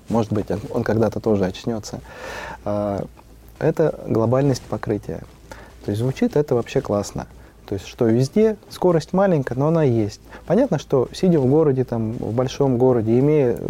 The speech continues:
какой-то широкополосный канал, скорее всего, этим спутником пользоваться не будешь.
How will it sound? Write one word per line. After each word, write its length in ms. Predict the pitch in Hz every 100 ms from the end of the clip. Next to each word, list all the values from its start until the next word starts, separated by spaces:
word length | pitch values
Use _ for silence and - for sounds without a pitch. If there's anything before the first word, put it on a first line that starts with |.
| -
какой-то 240 | - 120
широкополосный 680 | - 123 - 123 139 - 120
канал, 320 | 131 156 170 - -
скорее 280 | - 202 214
всего, 560 | - 139 165 180 127 -
этим 180 | 135 117
спутником 460 | - 156 123 117
пользоваться 440 | 139 131 123 - 123
не 60 |
будешь. 320 | 117 104 107